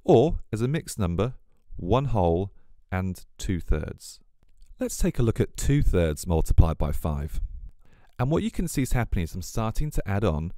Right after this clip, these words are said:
two thirds, two thirds. I'm gonna keep going until I've done that five times. Two thirds multiplied by five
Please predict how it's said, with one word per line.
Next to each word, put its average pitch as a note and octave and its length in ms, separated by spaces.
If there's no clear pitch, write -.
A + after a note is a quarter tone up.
two G2+ 220
thirds, E2 720
two F2+ 200
thirds. F2 560
I'm - 60
gonna F2 120
keep - 340
going F2+ 420
until G2 280
I've - 100
done E2 160
that D#2 240
five F2 680
times. B2 680
Two - 260
thirds F2 560
multiplied G#2+ 640
by C3+ 140
five D#2+ 500